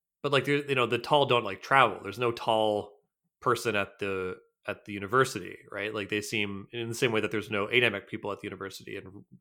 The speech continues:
Kvothe is the only Ra. Like, this is actually an interesting thing that's just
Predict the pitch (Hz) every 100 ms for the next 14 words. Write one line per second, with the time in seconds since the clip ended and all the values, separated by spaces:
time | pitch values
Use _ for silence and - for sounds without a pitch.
0 | - 123 107 98 101 95 92 98 113 92
1 | 95 92 90 _ _ _ 127 127 147 120
2 | 110 117 107 110 - 104 101 95 92 101
3 | -